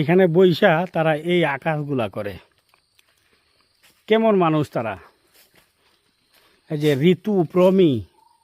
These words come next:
হ্যাঁ, এটা তো প্রাইমারি স্কুলের বা হাই স্কুলের যে প্রেমের যে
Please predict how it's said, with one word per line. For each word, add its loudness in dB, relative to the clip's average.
হ্যাঁ, 0
এটা 0
তো 2
প্রাইমারি 4
স্কুলের 2
বা -2
হাই 0
স্কুলের -2
যে 0
প্রেমের 2
যে -2